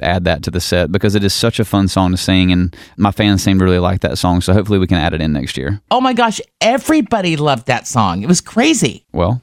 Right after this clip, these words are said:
Speaker 1: thank you very much.
Speaker 2: What you do, you write those songs, going for your
Speaker 1: <laughs> Right.
Speaker 2: twentieth number one. Hello.
Speaker 1: <laughs> Yeah, I'm very excited. I'm, I'm kinda crossing my fingers this week, hoping we get number one. Uh, I feel like it'd be a really big milestone to hit twenty number ones in ten years, so we're, we're, we're kinda hoping and praying for that to happen.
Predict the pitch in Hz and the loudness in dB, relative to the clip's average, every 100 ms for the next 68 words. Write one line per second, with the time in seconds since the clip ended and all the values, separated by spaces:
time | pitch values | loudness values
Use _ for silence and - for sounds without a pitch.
0 | - 120 113 110 120 156 - - - 175 | -4 -2 0 0 0 -2 -6 -12 -4 -2
1 | 170 180 160 190 196 135 131 147 147 143 | -2 -2 0 2 2 0 0 0 -2 -2
2 | - 180 131 107 - 143 135 - 151 139 | 2 2 2 -2 -2 0 0 -2 -6 -6
3 | - 247 269 269 247 277 254 214 226 220 | 0 2 4 2 2 2 2 2 2 2
4 | 208 208 196 196 190 226 214 247 247 240 | 0 0 2 2 2 2 2 4 4 2
5 | - 131 123 - 113 101 110 110 127 123 | 0 -4 -8 -4 0 2 2 2 2 2
6 | 98 104 92 90 95 90 98 92 - 113 | 0 0 2 2 2 2 0 0 0 0
7 | 104 104 101 101 95 104 101 90 92 - | 2 0 2 2 0 0 0 0 -2 0
8 | 95 87 95 98 92 92 - 92 90 92 | 0 2 2 2 2 0 0 0 2 4
9 | 92 90 - - - 87 85 101 143 135 | 4 0 -4 -10 -2 0 2 0 2 2
10 | 120 117 107 113 113 101 104 95 95 92 | 2 2 4 4 2 2 0 2 2 2
11 | - 90 87 92 - 101 95 92 90 87 | 0 0 2 0 2 2 4 4 2 2
12 | 85 85 90 87 85 73 - 87 92 92 | 2 0 0 2 0 -2 -2 0 0 0
13 | - 92 - 92 98 87 92 90 85 90 | -2 -2 -2 -2 0 2 2 0 0 0
14 | 82 87 73 - 78 - 69 | -2 -2 -2 -2 -2 -2 -6